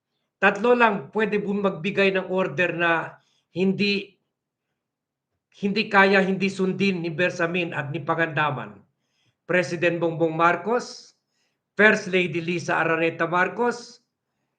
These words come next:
and Martin Romualdez. Tatlo lang. Pwede sana Sara Duterte, pero I doubt.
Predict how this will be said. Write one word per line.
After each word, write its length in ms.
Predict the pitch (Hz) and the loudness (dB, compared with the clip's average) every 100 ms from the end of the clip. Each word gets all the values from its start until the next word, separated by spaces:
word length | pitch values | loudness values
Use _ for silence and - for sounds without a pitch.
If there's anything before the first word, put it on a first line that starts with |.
| _ 185 | _ 0
and 160 | 202 | 2
Martin 480 | 190 196 190 180 156 | 6 6 6 -2 -4
Romualdez. 800 | 160 151 139 131 107 104 - _ _ _ _ | -4 0 0 -2 -6 -18 -20 _ _ _ _
Tatlo 320 | - 190 190 | -2 0 4
lang. 400 | 254 220 143 - - _ _ _ _ _ _ _ _ _ _ _ _ _ | 6 6 4 -6 -20 _ _ _ _ _ _ _ _ _ _ _ _ _
Pwede 320 | 233 254 247 | 0 2 2
sana 300 | 226 190 180 | 6 6 4
Sara 320 | 185 180 175 156 | 4 4 4 0
Duterte, 640 | 165 226 233 - 135 117 | -2 0 0 -2 -8 -10
pero 320 | - 180 196 | -6 -4 -2
I 240 | 151 156 139 | -2 -4 0
doubt. 480 | 175 190 143 - | 2 2 0 -12